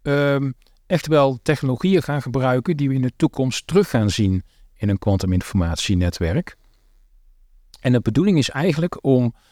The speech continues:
eh, dat, eh, stukje netwerk, eh, aan te laten sturen vanuit, eh, eh, de, ja, de productiesystemen, waardoor het mogelijk is dat je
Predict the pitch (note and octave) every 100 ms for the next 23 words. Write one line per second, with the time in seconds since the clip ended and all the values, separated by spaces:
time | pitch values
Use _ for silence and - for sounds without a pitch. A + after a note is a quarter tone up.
0 | _ _ C3 A#2 A2 A2 A2+ G#2+ - -
1 | G#2+ G2+ - D#3+ - G2 C3 D3+ D#3 D3
2 | - - A#2+ A2 G#2 D#3+ F3 C3+ C3 A2
3 | - - A#2 F#2+ - _ _ _ - A#2
4 | G#2+ F#2+ - - A2+ G#2+ G2 F#2+ F2 F#2+
5 | - _ _ _ - G#2 G2 F#2+ F2+ -
6 | F#3+ B2 G2 F#2 - G#2 - D#3+ - F3
7 | - F3 F#3+ - _ _ _ _ A#2 A#2
8 | A#2 G2 G2+ A2+ F3 G3 - D#3+ E3+ -
9 | _ _ - B2+ A#2+ A#2+ A#2+